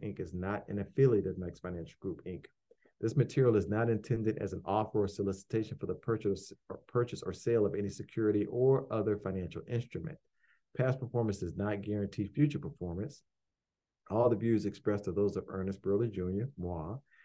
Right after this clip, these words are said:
and Burley Insurance and Financial Services, Inc, and not those of Next Financial Group, Inc. Next Financial Group, Inc does not provide tax advice.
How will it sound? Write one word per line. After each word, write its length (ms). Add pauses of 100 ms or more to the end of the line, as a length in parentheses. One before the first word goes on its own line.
(200)
and 200
Burley 360
Insurance 360
and 100
Financial 340
Services, 540
Inc, 320
and 140
not 280
those 200
of 140
Next 240
Financial 380
Group, 260
Inc. 180 (420)
Next 180
Financial 340
Group, 240
Inc 220
does 220
not 260
provide 460
tax 280
advice. 380